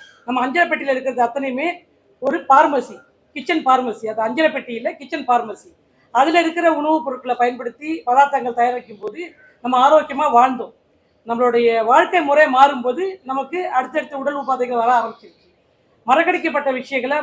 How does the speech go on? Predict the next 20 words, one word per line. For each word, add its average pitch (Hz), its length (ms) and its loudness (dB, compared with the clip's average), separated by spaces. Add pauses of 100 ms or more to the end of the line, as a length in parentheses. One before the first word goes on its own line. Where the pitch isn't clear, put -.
மறு 277 240 2
புனரமைப்பு 262 540 -4
பண்ணி 233 340 -8 (420)
இப்போ 349 500 0 (100)
இந்த 311 260 -2
உணவு 311 280 -2
திருவிழா 262 340 -4
மூலியமா 226 420 -6 (380)
இந்த 240 140 -6
மெனுலாம் 285 400 -2
ரீஇன்ஜினியரிங் 269 500 -6
பண்ணி 214 280 -10 (460)
அவங்க 285 380 2
ஐயாவுடைய 262 540 2
அந்த 262 400 0
பாரம்பரிய 254 500 2
அறுபது 254 260 -2
ஆண்டு 240 160 0
கால 240 180 0
பாரம்பரியத்தை 240 640 -2